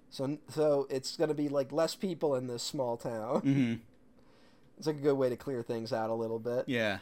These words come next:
Speaker 2: and, like, you know, that, like, just in the film production side of that, that probably made it cheaper, too. You don't need to keep
Speaker 1: Yeah.
Speaker 2: buying extras. You know, like, the, the finale's chaotic enough without any of that, so that's
Speaker 1: But it
Speaker 2: fine.
Speaker 1: also allows the townspeople that are there to all have, like, a little bit going on for 'em.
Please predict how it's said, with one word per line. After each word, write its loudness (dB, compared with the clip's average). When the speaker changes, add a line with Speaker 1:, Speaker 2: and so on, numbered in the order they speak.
Speaker 2:
and, 2
like, 2
you 2
know, 6
that, 4
like, 4
just -2
in 0
the 2
film 2
production 2
side 2
of -4
that, 2
that 4
probably 8
made 6
it -6
cheaper, 0
too. 6
You 8
don't 6
need 8
to 4
keep 6
Speaker 1:
Yeah. 4
Speaker 2:
buying 4
extras. 2
You 0
know, 4
like, 2
the, 2
the 0
finale's 4
chaotic 6
enough 2
without 2
any -2
of -4
that, -2
so -4
that's -2
Speaker 1:
But 8
it 8
Speaker 2:
fine. 10
Speaker 1:
also 12
allows 12
the -2
townspeople 6
that 0
are 12
there 8
to 2
all 10
have, 4
like, -2
a 2
little 0
bit 0
going 2
on 4
for -6
'em. -12